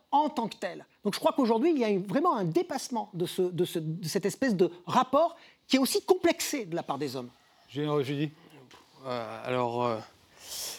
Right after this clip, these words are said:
Speaker 3: alors, juste, je, pour repartir sur votre question originelle, à savoir celle de la domination, avant de parler de la sexualité féminine, euh, Peter Sloterdijk écrit que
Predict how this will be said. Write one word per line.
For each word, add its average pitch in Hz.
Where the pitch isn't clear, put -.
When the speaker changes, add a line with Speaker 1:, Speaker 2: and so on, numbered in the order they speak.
Speaker 3:
alors, 113
juste, 143
je, 120
pour 123
repartir 135
sur -
votre 117
question -
originelle, 117
à 107
savoir 113
celle 107
de 107
la 110
domination, 117
avant 113
de 104
parler 110
de 110
la 107
sexualité 107
féminine, 127
euh, 110
Peter 147
Sloterdijk 139
écrit 175
que 110